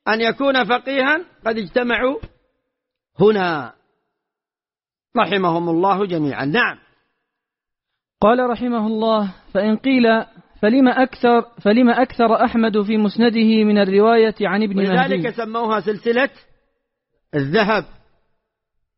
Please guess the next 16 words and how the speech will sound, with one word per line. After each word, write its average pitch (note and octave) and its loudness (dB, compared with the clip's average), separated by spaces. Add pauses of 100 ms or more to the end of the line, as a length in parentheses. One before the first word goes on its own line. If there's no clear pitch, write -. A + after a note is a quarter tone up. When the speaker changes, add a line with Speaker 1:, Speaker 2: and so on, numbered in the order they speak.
(140)
Speaker 1:
سموها F#3+ 0
سلسلة G#3 -2 (600)
الذهب، E3+ -2 (440)
هذا G3+ 0
أولاً، G3 0 (400)
كما F3+ 0
ذكر F#3 -2
ذلك F#3+ 0
الحافظ F3+ -4
أبو E3+ -6
بكر F#3 -4
الحازمي A3+ -4
وغيره. B3 0 (680)
وكذلك B3+ 0 (200)
حرص، D4 -4 (1400)
حرص B3 -2